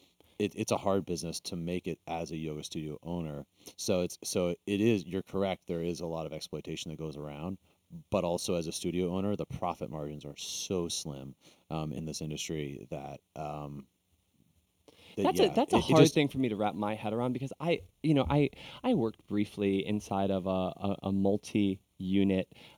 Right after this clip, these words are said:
Speaker 2: uh, yoga studio, a local chain, and I was the director of operations for a period of time, and I see the margins. They're not that bad.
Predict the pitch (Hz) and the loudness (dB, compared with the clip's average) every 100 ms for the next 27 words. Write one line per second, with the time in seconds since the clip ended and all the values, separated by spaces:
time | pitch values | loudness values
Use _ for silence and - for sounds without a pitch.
0 | - 95 90 90 87 85 101 98 95 98 | -2 2 4 2 2 0 0 4 4 4
1 | 95 - 95 90 87 90 92 - 92 - | 0 0 2 4 4 4 2 2 0 0
2 | 92 92 92 92 95 98 98 95 92 92 | 0 2 2 2 2 0 -2 -2 -2 -4
3 | - 90 90 - 90 90 - 92 - 95 | -4 -4 -4 -2 0 2 2 -2 -2 -4
4 | 92 95 92 - 104 110 135 147 381 339 | -4 -4 -6 -6 -6 -4 -4 -2 0 0
5 | 98 - - - - - _ _ _ _ | 0 -4 -8 -10 -12 -16 _ _ _ _
6 | 180 196 190 165 147 143 92 - | 8 8 6 2 2 2 2 -4